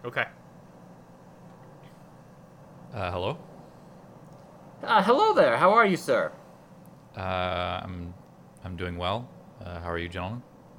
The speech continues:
Speaker 3: We are quite well. In fact
Speaker 1: Happy Thanksgiving!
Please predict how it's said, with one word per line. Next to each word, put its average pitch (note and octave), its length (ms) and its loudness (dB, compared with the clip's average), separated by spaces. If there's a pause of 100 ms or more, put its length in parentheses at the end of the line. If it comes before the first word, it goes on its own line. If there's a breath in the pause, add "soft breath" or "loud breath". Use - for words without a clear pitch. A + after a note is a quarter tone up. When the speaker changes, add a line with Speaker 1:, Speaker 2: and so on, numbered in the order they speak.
(300)
Speaker 3:
We D3+ 200 4
are A#2 240 6
quite E3+ 540 0
well. E2+ 420 0
In A2+ 60 -14
fact - 520 -4
Speaker 1:
Happy G3+ 240 4
Thanksgiving! A#3 640 2